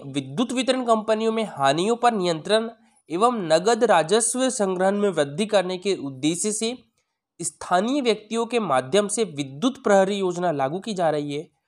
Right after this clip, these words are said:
और यह योजना पायलट प्रोजेक्ट के रूप में एक वर्ष की अवधि के लिए भिंड, मुरैना, आगरा, शाजापुर,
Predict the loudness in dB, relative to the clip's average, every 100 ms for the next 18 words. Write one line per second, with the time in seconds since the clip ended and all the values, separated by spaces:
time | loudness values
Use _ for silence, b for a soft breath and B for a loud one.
0 | _ _ _ -6 -4 2 4 4 2 0
1 | 0 0 2 4 4 2 -4 0 0 2
2 | 0 -4 -10 -4 -4 -4 -6 -6 -6 -4
3 | -2 2 2 2 0 0 0 -2 -8 -6
4 | -4 -2 -4 -4 -6 -6 -6 -8 b _
5 | -14 -6 -2 -2 -2 -4 -6 _ 0 2
6 | 4 4 4 4 2 4 2 0 -4 -4